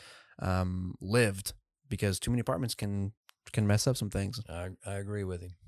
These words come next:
Speaker 2: I agree with
Speaker 1: So,
Speaker 2: him.
Speaker 1: well, I
Speaker 2: It, it's a, uh, it, it's a, it's a problem. The affordability issue is being driven by people that are migrating to Texas. Uh, it's
Speaker 1: As
Speaker 2: not a
Speaker 1: well as big corporations.
Speaker 2: Yeah,
Speaker 1: Big
Speaker 2: well
Speaker 1: corporations are buying up neighborhoods.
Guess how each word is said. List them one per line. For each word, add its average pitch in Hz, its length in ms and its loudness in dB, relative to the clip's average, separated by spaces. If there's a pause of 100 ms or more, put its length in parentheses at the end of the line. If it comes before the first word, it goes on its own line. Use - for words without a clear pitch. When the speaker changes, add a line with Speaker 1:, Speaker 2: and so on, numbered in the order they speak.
(160)
Speaker 2:
I 85 100 -10
agree 90 240 -8
with 87 100 -6
Speaker 1:
So, - 60 -6
Speaker 2:
him. 101 200 -2 (420)
Speaker 1:
well, 156 120 8
I - 20 8
Speaker 2:
It, 175 80 2 (180)
it's 147 280 2
a, 113 380 6 (120)
uh, 90 300 -6
it, - 200 -10
it's 123 240 -6
a, 104 140 -2 (200)
it's 107 160 -4
a 95 60 -4
problem. 123 680 0 (580)
The 107 100 -2
affordability 117 800 0
issue 110 340 -2
is 98 100 -4
being 101 240 -4
driven 101 380 -2
by 90 160 -6
people 101 360 -6
that 90 100 -6
are 82 40 -8
migrating 92 560 -6
to 76 60 -16
Texas. 120 600 -8 (960)
Uh, 85 80 -6
it's 87 200 -6
Speaker 1:
As 113 140 4
Speaker 2:
not 101 40 2
a - 20 8
Speaker 1:
well 139 140 8
as 135 100 4
big 123 220 4
corporations. 127 840 2
Speaker 2:
Yeah, 98 120 -6
Speaker 1:
Big 117 120 6
Speaker 2:
well 117 60 0
Speaker 1:
corporations 139 580 6
are 101 140 2
buying 107 360 2
up 101 100 -2
neighborhoods. - 640 -4